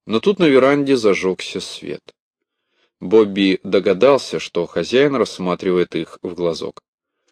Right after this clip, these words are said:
Дверь отворилась, и в потоке света, хлынувшего из прихожей, перед Дакотами предстал доктор Фогарти. Да, именно его видел тогда Бобби в кабинете.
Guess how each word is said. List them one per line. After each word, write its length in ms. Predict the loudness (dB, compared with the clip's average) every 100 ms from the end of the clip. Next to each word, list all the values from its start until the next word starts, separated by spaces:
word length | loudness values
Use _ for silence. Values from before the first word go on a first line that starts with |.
| _ _ _ -8
Дверь 260 | 0 4 4
отворилась, 720 | 6 6 6 2 0 -6 -8
и 120 | -8
в 80 | 0
потоке 380 | 0 2 -2 -4
света, 480 | -6 0 2 2
хлынувшего 680 | -2 -2 -2 -2 -6 -4 -2
из 140 | -2 -2
прихожей, 580 | -4 0 0 2 -2 -4 _ _ _ _
перед 260 | 2 2 4
Дакотами 540 | 4 4 6 4 2
предстал 580 | 2 2 0 2 4 4
доктор 500 | 2 0 0 -2 -2
Фогарти. 680 | -2 -2 -2 -4 -12 -20 -20 _ _ _ _ _
Да, 240 | 0 4 4
именно 480 | 4 0 -2 -2 -2
его 340 | -2 0 0
видел 340 | 0 -2 -2
тогда 280 | -2 -2 0
Бобби 320 | 0 -2 -2
в 100 | -6
кабинете. 560 | -4 -4 -4 -6 -8 -14